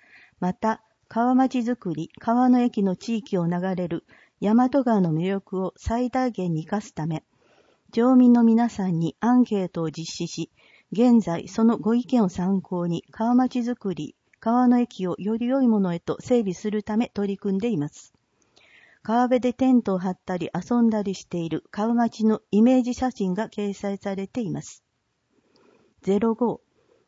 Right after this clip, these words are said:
多角的な視点で捉える街づくりを。大和川河川事務所が大和川の治水のため行っている浚渫工事では、約三十万立方メートルの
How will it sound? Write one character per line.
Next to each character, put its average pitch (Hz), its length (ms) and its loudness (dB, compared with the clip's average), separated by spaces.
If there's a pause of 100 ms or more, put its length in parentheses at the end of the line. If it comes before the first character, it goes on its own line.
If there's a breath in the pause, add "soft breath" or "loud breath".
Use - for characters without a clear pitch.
多 220 120 -6
角 254 300 -4
的 262 280 -2
な 190 120 4
視 - 160 -14
点 196 240 2
で 175 240 -2
捉 214 200 -4
え 233 120 -2
る 202 100 -4
街 175 280 -4
づ 196 160 -4
く 170 140 -6
り 131 140 -6
を。 - 80 -12 (960)
大 202 140 2
和 254 160 4
川 180 460 -2
河 220 220 -6
川 254 260 2
事 226 80 2
務 233 160 2
所 185 220 -6
が 160 180 -8 (440 soft breath)
大 196 120 0
和 233 140 4
川 226 300 2
の 170 120 0
治 185 140 -6
水 240 220 0
の 226 140 4
た 220 140 -2
め 190 120 0
行 220 240 -2
っ 220 220 2
て - 180 -6
い 185 60 -4
る - 180 -8
浚 247 280 2
渫 247 300 -2
工 240 220 2
事 170 140 -6
で 156 140 -10
は、 151 180 -6 (1000 soft breath)
約 233 360 4
三 254 300 8
十 254 240 2
万 247 260 6
立 240 180 0 (100)
方 254 200 6
メ 240 160 6
ー 214 40 0
ト 190 140 0
ル 165 140 2
の 160 200 0